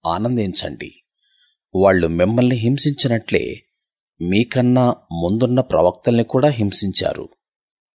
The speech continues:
మీరు ఈ ప్రపంచానికి ఉప్పు లాంటి వాళ్ళు, కాని ఉప్పులో ఉన్న ఉప్పు గుణం పోతే మళ్లీ దాన్ని ఉప్పుగా ఎలా చేయగలం?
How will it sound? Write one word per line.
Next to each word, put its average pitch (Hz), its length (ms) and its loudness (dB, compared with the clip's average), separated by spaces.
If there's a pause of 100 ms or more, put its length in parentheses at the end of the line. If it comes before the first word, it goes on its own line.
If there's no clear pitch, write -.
(200)
మీరు 92 300 4 (220)
ఈ 98 100 4
ప్రపంచానికి 127 800 4
ఉప్పు 85 320 2
లాంటి 123 340 4
వాళ్ళు, 69 360 0 (760)
కాని 117 280 6 (140)
ఉప్పులో 151 420 4
ఉన్న 123 260 6 (380)
ఉప్పు - 220 -2
గుణం 135 300 8
పోతే 90 420 2 (720)
మళ్లీ 117 340 6
దాన్ని 135 340 6 (120)
ఉప్పుగా 127 460 4
ఎలా 85 240 4
చేయగలం? 113 520 4